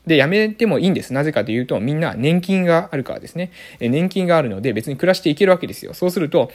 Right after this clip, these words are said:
えー、高齢者になって故障したりしてですね、えー、仕事を辞める人がいる。そしたら、えー、その代わり若い人を入れないといけないけれども、えー、入らない。だから人手不足なんです。でも、えー、その仕事がないっていう言葉は正確にはですね、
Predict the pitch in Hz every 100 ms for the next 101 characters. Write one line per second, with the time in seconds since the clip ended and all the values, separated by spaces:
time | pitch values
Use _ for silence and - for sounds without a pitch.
0 | - - 131 165 160 160 139 110 - 120
1 | 113 139 135 147 - 101 82 151 151 -
2 | - 113 135 139 120 113 160 165 127 98
3 | - 165 165 151 104 - 107 110 165 170
4 | 165 165 190 113 117 143 160 - 107 147
5 | 156 151 107 139 147 151 175 180 233 147
6 | - - - 113 107 165 165 - - 151
7 | 185 208 - 208 202 196 147 - - -
8 | - _ - 226 254 - - - - 120
9 | - 254 285 - - _ _ - 247 269
10 | 254 254 247 - 135 113 104 - 240 247
11 | 254 254 233 107 - - 196